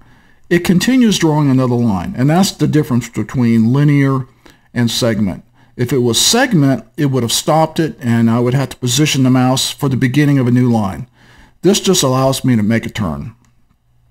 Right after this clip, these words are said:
There again, I've got a turn I'm gonna make, so I'm gonna click on that and move around the box and click on that and end it. And I've got a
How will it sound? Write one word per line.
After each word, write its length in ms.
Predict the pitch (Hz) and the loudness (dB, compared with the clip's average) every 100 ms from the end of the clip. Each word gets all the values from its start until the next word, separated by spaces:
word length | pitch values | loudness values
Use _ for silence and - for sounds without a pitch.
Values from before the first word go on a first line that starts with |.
| _ _ - - - | _ _ -20 -20 -8
There 140 | 123 | -4
again, 180 | 151 175 | 0 2
I've 160 | 127 120 | 2 2
got 180 | 123 104 | 0 -4
a 40 | |
turn 200 | - 147 | -2 0
I'm 120 | 160 | 2
gonna 160 | 160 160 | 2 2
make, 280 | 156 196 214 | 2 0 -2
so 180 | - 120 | -2 0
I'm 100 | 117 | 0
gonna 160 | 101 | -2
click 280 | - 131 123 | -4 -6 -2
on 140 | 113 | 0
that 420 | 117 151 165 - - - _ _ - _ _ | 0 0 -2 -4 -12 -20 _ _ -20 _ _
and 360 | 104 110 110 113 | -6 -2 0 2
move 200 | 113 113 | 0 0
around 440 | 113 131 143 143 | 0 0 0 0
the 60 | 123 | -2
box 580 | 139 143 135 - - | -2 -2 -4 -8 -10
and 100 | - | -10
click 240 | - 120 120 | -8 -8 -2
on 80 | 117 | 0
that 480 | 123 127 113 - - | 0 0 -2 -8 -6
and 500 | 117 110 101 95 - - | -4 -4 -4 -6 -8 -4
end 240 | 151 156 | -2 2
it. 220 | 165 156 - - - - _ _ _ _ _ _ _ _ - | 0 -2 -10 -20 -20 -20 _ _ _ _ _ _ _ _ -4
And 400 | 143 147 151 120 | 0 2 0 0
I've 300 | 127 131 123 | -2 -2 -2
got 440 | 117 117 117 - - - | -2 -2 -4 -12 -18 -18
a 360 | - 104 110 | -10 -6 -6